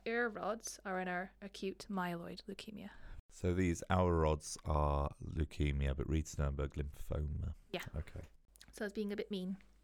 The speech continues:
Speaker 2: Uh, specifically Hodgkin's lymphoma, actually, not just
Speaker 1: Yeah.
Speaker 2: any lymphoma. Not
Speaker 1: Yeah,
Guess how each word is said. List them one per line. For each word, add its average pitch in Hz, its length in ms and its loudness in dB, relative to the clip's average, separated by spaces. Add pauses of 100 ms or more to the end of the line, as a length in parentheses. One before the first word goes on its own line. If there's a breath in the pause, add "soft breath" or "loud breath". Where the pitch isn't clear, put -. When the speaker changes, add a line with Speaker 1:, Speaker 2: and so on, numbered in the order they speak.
(420)
Speaker 2:
Uh, - 80 -6
specifically 95 500 4
Hodgkin's 85 520 2
lymphoma, 78 400 0
actually, - 380 -4
not 80 140 2
just - 220 2
Speaker 1:
Yeah. 80 60 4
Speaker 2:
any 76 160 2
lymphoma. 71 420 -2
Not 71 140 -4 (140)
Speaker 1:
Yeah, 98 240 -2